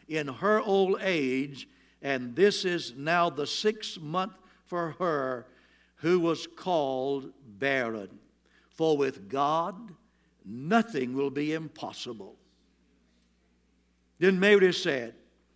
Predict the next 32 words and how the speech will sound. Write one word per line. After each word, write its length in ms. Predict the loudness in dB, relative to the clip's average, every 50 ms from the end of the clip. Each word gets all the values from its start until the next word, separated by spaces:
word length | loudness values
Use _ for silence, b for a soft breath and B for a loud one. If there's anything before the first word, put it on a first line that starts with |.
| _ _ _
"Behold, 460 | -4 -4 0 0 2 2 4 2 2
the 100 | 0 -2
maidservant 720 | 0 2 4 4 4 2 0 -2 2 4 4 4 4 4 2
of 80 | 2
the 120 | 2 2 2
Lord, 480 | 2 0 0 0 0 -2 -4 -6 -10 -14 -20 b b b b b b b b b b b
let 160 | -2 0 0
it 220 | 0 -2 -2 2
be 140 | 2 2 2
to 160 | 4 0 0
me 120 | 2 4 2
according 540 | 2 2 0 0 2 2 4 4 4 2 2
to 80 | -2 0
your 220 | 0 2 2 0
word." 600 | 0 0 0 0 0 0 -2 -2 -4 -4 -8 -12 -14 b b b b b b b b b -8
And 220 | -8 -6 -4 -2
the 180 | 0 0 0 2
angel 640 | 2 0 0 -2 -4 -8 -8 -8 -6 -6 -6 -6
departed 1000 | -4 -6 -6 -8 -6 -6 -4 -2 0 0 -2 -4 -4 -6 -6 -6 -6 -12 -12 -14 -14 _ _ _
from 420 | _ _ -12 -8 -8 -6 -6 -8 -10
her. 340 | -10 -12 -12 -12 -14 -16 -20 _ _ _ _ _ _ _ _ _ _ _ _ _ _ _ _ _ _ _ _ _ _ _ _ _ _ _ _ _ _ _ b b b b b b b b b b
I 60 | 2
want 120 | 4 4
to 60 | 6 6
pick 200 | 6 6 8 6
up 200 | 4 4 2 -4
two 220 | -2 -2 0 2
lines, 880 | 2 2 2 2 2 0 -4 -8 -14 -20 _ _ -20 -20 -20 -20 -20 _ -8
and 120 | -4 -4
I 20 | -2
want 320 | 0 0 0 0 0 -2
to 60 | -6